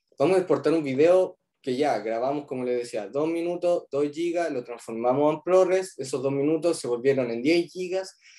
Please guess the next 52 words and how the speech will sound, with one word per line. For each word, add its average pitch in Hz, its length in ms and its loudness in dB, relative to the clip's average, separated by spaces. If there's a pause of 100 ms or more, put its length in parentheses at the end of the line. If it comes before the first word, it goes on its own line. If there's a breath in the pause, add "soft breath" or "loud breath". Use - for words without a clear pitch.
(180 soft breath)
y 127 120 0
ahora 143 240 6
los 127 120 2
vamos 139 360 2
a 123 60 0
exportar, 170 580 0
y 139 80 -2
piénsenle 147 460 -6
que 135 80 -2
a 139 80 2
esos 165 320 -4
dos, 175 160 -2 (180)
veinte, 175 420 -4
o 143 60 -2
sea, 147 160 -2
diez 160 160 -2
gigas 185 300 -2
que 170 100 -8
quedaron 185 340 0
ahí 190 160 -2
en 196 140 -10
ProRes, 202 360 -6 (320 soft breath)
le 135 160 2
sumamos, 151 800 2 (360)
eh, 117 180 4
G 175 180 4
C, 180 360 4
gráfica, 165 800 2
etcétera, 180 600 -2
música, 196 760 -4
esos 160 320 -4
diez 180 200 -2
gigas 185 380 -4
quedaron 156 240 0
en 147 120 -2
veinte 160 300 -2
gigas. 113 400 -4
Si 123 100 -10
lo 123 80 2
exportamos 170 500 0
en 185 80 0
Apple 190 260 -4
ProRes, 196 260 -4
nos 156 140 -4
vamos 160 200 0
a - 20 -6
poder 139 220 -2
subir 151 300 -4
veinte 156 260 -4
gigas 147 300 0
a 143 40 0
Instagram, 139 440 -6